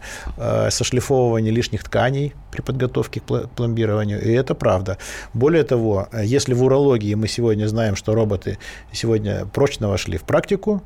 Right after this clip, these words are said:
то в стоматологии это только первые шаги. И надо сказать, что наша страна одна из первых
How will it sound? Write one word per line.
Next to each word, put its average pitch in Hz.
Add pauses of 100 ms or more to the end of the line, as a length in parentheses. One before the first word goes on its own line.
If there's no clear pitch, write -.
(580)
то 107
в -
стоматологии 117
это -
только 117
первые 104
шаги. 127
И 127
надо 135
сказать, 143
что -
наша 127
страна 113 (240)
одна 104
из -
первых 120